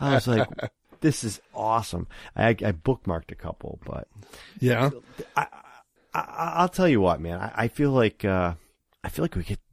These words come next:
Speaker 1: like, make this, like, a three-hour episode.
Speaker 2: <laughs> I
Speaker 1: You
Speaker 2: feel
Speaker 1: know?
Speaker 2: like
Speaker 1: I mean,
Speaker 2: next
Speaker 1: I
Speaker 2: time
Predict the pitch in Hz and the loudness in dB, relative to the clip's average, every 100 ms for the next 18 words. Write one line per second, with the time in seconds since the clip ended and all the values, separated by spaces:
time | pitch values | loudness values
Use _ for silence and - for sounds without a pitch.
0 | - 92 - 104 98 92 - 92 78 - | -8 -6 -4 -2 -2 -4 -6 -6 -6 -4
1 | - 113 101 82 80 82 - 85 - 58 | 0 2 2 0 -4 -6 -8 -10 -12 -14
2 | 60 - _ _ - - - - - 185 | -16 -20 _ _ -20 -20 -20 -16 0 0
3 | - 185 - 180 - - - _ - - | 2 -4 0 -4 -4 -6 -6 _ -14 -8
4 | 180 - 139 107 110 156 156 - - 123 | -8 0 4 6 8 6 6 6 8 6
5 | 127 151 147 | 6 6 6